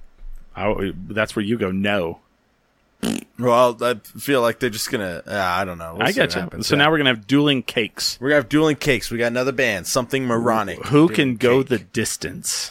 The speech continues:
Speaker 2: I don't know.
Speaker 1: Who can go for speed?
Speaker 2: Uh, now we've got, uh, one of Chris's favorite bands, Ophelia's Not Dead, <laughs> doing Amy Winehouse.
Speaker 1: I'm not gonna say a word.
Speaker 2: Yeah, no,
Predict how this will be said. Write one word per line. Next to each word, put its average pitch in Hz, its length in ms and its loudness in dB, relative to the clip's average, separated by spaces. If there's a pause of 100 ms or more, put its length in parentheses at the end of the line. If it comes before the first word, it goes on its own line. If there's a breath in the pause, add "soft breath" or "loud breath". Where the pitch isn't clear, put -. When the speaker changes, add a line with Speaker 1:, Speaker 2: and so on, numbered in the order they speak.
Speaker 2:
I 92 140 -8
don't 101 140 -6
know. 110 200 -4 (1080)
Speaker 1:
Who 95 80 -12
can 95 120 -10
go 87 140 -6
for - 160 -14
speed? 98 440 -8 (520)
Speaker 2:
Uh, 107 240 2 (480)
now 127 280 2
we've 127 120 0
got, 131 240 4
uh, 113 160 0
one 123 240 -2
of 113 240 -2
Chris's 147 320 -2
favorite 117 320 2
bands, 117 320 0
Ophelia's 131 500 0
Not 110 300 0
Dead, 110 340 0 (880)
<laughs> - 340 2
doing 127 300 4
Amy 147 260 -2
Winehouse. 110 800 -4
Speaker 1:
I'm 101 100 -2
not 95 140 0
gonna 87 160 -4
say 95 180 -6
a 95 80 -4
word. 90 260 -10 (100)
Speaker 2:
Yeah, 127 320 0
no, - 220 -8